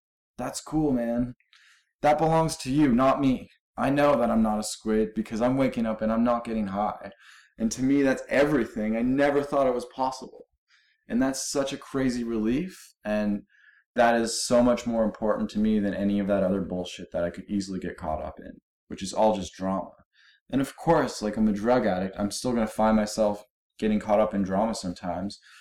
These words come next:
but I do have the ability to check myself, look at it, and I do have the ability to step outside of that drama and be an adult.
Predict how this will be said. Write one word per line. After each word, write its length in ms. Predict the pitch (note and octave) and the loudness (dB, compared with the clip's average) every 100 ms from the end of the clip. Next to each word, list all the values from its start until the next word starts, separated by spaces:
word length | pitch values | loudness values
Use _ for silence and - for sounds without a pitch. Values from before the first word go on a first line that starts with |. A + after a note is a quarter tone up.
| _ - | _ 0
but 120 | A2+ | 4
I 80 | G#2 | 4
do 160 | B2 | 4
have 240 | B2 B2+ A2 | 4 2 4
the 100 | A2 | 4
ability 400 | A2 A#2 A2+ G#2 | 4 4 4 2
to 120 | G2 | 0
check 300 | - G#2+ - | -4 -4 -2
myself, 480 | A2 G2 G2+ G2 - | -4 -4 -2 -4 -4
look 260 | G#2 A2+ A2+ | -2 0 2
at 160 | G2+ | 0
it, 120 | G2 - | 0 -4
and 140 | G2 | -4
I 40 | F2+ | 0
do 200 | A2 G#2+ | 0 0
have 200 | G#2+ F#2+ | 0 0
the 80 | |
ability 380 | G2+ G#2 G#2 G#2 | 0 0 0 0
to 80 | G2 | -2
step 320 | - - A2+ | -6 -2 0
outside 440 | A#2 A2 - G#2 A2 | 0 0 0 2 2
of 100 | A2+ | 0
that 180 | A2+ | -2
drama 340 | - A2+ A2+ A2+ | -2 -4 -4 -2
and 160 | G#2 F#2+ | -2 0
be 120 | G#2 | 0
an 60 | G2 | 0
adult. 480 | F#2 G2 F2+ - | 0 0 0 -4